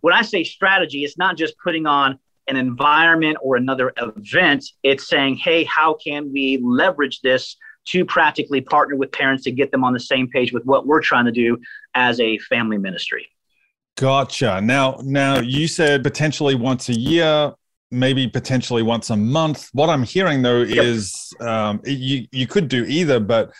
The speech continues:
Speaker 2: really it might be a situation where you do it every,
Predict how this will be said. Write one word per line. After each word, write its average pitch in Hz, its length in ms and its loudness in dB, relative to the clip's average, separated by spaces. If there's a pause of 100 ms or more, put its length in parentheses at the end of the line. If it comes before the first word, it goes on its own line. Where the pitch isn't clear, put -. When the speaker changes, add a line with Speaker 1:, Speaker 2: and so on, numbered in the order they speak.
(220)
Speaker 2:
really 160 360 4
it 127 100 0
might 131 260 0
be 139 100 2
a 120 40 2
situation 120 560 -2
where 120 120 2
you 123 120 0
do 127 180 0
it 123 80 2
every, 117 360 0